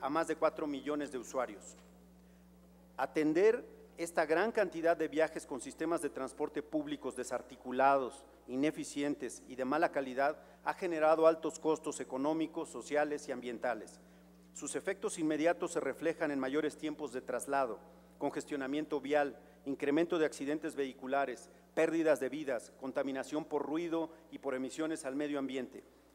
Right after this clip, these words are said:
Todo ello con importantes repercusiones en la salud de la población. De acuerdo con es-, un estudio reciente del Instituto Mexicano para la Compa-, Competitividad, la zona metropolitana del Valle de México es una met-, es la metrópoli más motorizada,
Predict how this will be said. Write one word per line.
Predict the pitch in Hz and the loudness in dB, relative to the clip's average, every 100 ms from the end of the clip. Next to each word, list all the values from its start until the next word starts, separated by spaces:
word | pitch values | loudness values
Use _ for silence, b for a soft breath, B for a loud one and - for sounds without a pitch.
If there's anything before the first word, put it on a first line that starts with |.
| - | -2
Todo | 156 180 | 4 6
ello | 185 196 | 6 4
con | 160 151 | 4 2
importantes | 143 139 165 165 165 | 2 0 0 0 -2
repercusiones | 139 - 156 - - 160 160 156 | -4 -4 -6 -6 -6 -2 -2 -4
en | 135 | -2
la | 127 | -2
salud | 135 131 147 | -2 -4 0
de | 143 | 0
la | 127 | 0
población. | - 117 120 131 113 - B B B - | -2 -6 -6 -6 -10 -12 B B B -6
De | 139 | -4
acuerdo | - 175 196 196 | 2 4 4 2
con | 165 156 | 2 2
es-, | 131 - | 0 2
un | 170 | 2
estudio | 170 170 170 170 | 2 0 0 0
reciente | 139 131 156 165 170 | 0 -2 -2 -2 -2
del | 147 139 | -2 -4
Instituto | - 139 160 165 | -6 -10 -8 -6
Mexicano | 147 - - 151 151 - | -6 -8 -2 0 0 -2
para | 131 | -2
la | 123 | -2
Compa-, | 135 123 139 | -4 -4 -6
Competitividad, | - 123 131 131 127 120 127 165 - - B B B B - | -4 -8 -8 -10 -12 -4 0 0 -2 -16 B B B B -6
la | 135 | -2
zona | 185 202 | 2 4
metropolitana | 196 175 156 151 143 170 170 | 4 0 -2 -2 0 2 2
del | 147 | 4
Valle | 156 160 | 2 2
de | 143 | -2
México | 147 160 175 170 | -2 -4 -6 -8
es | 165 | -4
una | 165 | -2
met-, | 156 139 - | -2 -4 -6
es | 147 | -4
la | 160 | -2
metrópoli | 156 143 160 - 160 151 | -4 -4 -6 -4 -2 0
más | 156 156 | 0 0
motorizada, | 160 151 147 139 123 - 143 139 113 | -2 -4 -4 -6 -6 -2 0 2 -2